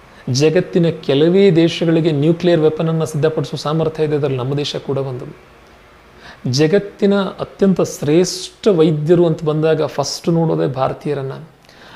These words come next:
ಅಮೆರಿಕ, ಜಪಾನ್, ರಷ್ಯಾನಂಥ ಬಹಳಷ್ಟು ದೇಶಗಳಲ್ಲಿ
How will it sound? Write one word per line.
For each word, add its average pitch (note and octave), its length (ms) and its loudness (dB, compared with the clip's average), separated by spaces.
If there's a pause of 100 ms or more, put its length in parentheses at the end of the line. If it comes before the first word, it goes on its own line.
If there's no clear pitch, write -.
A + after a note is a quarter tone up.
(100)
ಅಮೆರಿಕ, E3 480 2
ಜಪಾನ್, D3+ 600 -2
ರಷ್ಯಾನಂಥ D3 640 -4
ಬಹಳಷ್ಟು D3+ 760 -2
ದೇಶಗಳಲ್ಲಿ C#3 600 -2